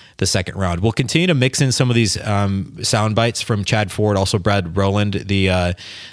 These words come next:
the host of Locked On Hawks, and, uh, he, he does a great job on the draft and, and recorded some podcasts with Chad Ford.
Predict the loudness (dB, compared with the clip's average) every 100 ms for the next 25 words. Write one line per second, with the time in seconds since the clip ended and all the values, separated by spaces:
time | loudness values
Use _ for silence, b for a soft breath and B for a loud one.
0 | B 0 2 0 0 0 0 0 0 0
1 | -2 0 0 0 -2 -6 -2 -2 0 0
2 | 0 -2 -4 -6 -4 -4 0 0 0 0
3 | 0 2 0 0 -2 0 0 0 -2 -4
4 | -4 -4 -2 -2 -2 -4 -2 -2 -2 -4
5 | -2 -4 -4 -4 -4 0 0 0